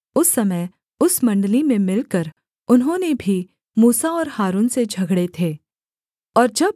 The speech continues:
उन ढाई सौ मनुष्यों के आग में भस्म हो जाने से वह मण्डली मिट गई,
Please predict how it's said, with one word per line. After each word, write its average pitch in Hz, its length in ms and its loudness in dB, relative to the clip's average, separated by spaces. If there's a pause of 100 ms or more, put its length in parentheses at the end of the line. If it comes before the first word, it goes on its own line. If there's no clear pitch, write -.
(140)
उन 262 180 2
ढाई 202 280 0
सौ 302 200 -2
मनुष्यों 226 540 0
के 240 280 -2
आग 220 380 0
में 196 280 0 (420)
भस्म 294 400 0
हो 269 140 2
जाने 196 360 0
से 170 280 -4 (300)
वह 254 160 4
मण्डली 233 440 2
मिट 208 280 0
गई, 170 320 -4